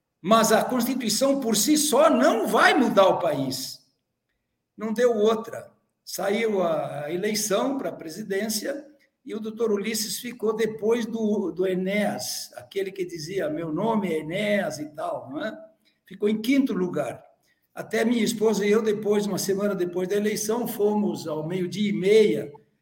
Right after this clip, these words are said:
fazer uma visita a ele, levei uma garrafa de vinho, é, Gewürztraminer para ele, que é um vinho muito perfumado,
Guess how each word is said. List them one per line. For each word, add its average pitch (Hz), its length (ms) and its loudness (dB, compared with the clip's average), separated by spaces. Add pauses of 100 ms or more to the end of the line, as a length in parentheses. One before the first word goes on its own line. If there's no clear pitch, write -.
(140)
fazer 170 200 -6
uma 208 160 2
visita 190 440 -2
a 185 60 0
ele, 226 160 0
levei 190 300 2
uma 180 160 0
garrafa 160 500 -2
de 160 120 -6
vinho, 160 640 -4 (340)
é, 147 420 -8
Gewürztraminer 180 920 0
para 160 160 -2
ele, 202 320 4
que - 60 -8
é 156 40 -4
um 151 80 -4
vinho 165 200 -6
muito 165 220 -14
perfumado, 185 800 -6